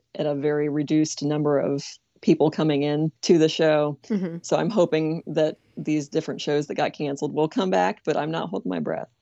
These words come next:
Speaker 2: And what types of shows are they?
Speaker 1: Just different local craft shows for the most part.
Speaker 2: So they're still direct-to-consumer shows?
Speaker 1: Yes.
Speaker 2: Got it. Well, I could see them coming back. I mean, now, I usually, for my other business, the Ribbon Print Company,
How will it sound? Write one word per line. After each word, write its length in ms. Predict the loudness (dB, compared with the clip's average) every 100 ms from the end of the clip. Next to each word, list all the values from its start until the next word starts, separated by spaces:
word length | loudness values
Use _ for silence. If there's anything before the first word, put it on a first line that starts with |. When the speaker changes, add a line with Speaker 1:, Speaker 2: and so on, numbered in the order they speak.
| _ 2
Speaker 2:
And 180 | 4 4
what 120 | 2
types 220 | -2 -2
of 80 | -4
shows 260 | 0 0
are 120 | -2 -2
they? 320 | -4 -4 -8 _ _ _ _ _ 0
Speaker 1:
Just 300 | 2 2 4
different 320 | 4 6 4
local 340 | 4 4 2 0
craft 480 | 0 -2 -2 -10 -20 -20 _ -12
shows 360 | -6 -4 -4
for 100 | -6
the 100 | -10
most 240 | -8 -10 -10
part. 320 | -10 -10 -10 -16 _ _ _ -16
Speaker 2:
So 200 | 4 8
they're 140 | 10 8
still 280 | 10 10
direct-to-consumer 1040 | 10 8 6 2 -2 -2 0 -4 -4 -14 -18 _ -18
shows? 560 | -12 -10 -12 -16 -16 _ _
Speaker 1:
Yes. 480 | 2 2 -2 -18 -20 _
Speaker 2:
Got 200 | -8 -8
it. 140 | -10 -20 _ _ 0
Well, 180 | 0 2
I 200 | 2 4
could 260 | 8 8
see 240 | 8 6 8
them 200 | 8 4
coming 360 | 0 -2 0
back. 320 | 0 0 0 -2
I 80 | 2
mean, 220 | 2 2 2
now, 340 | 2 2 0 2
I 440 | 6 8 6 4 _
usually, 440 | 4 8 10 10 6
for 200 | 6 2
my 160 | 4
other 220 | 2 2 2
business, 400 | 0 2 0 0
the 120 | -4
Ribbon 320 | -4 -4 -4
Print 220 | -4 -4
Company, 500 | -4 -2 0 2 2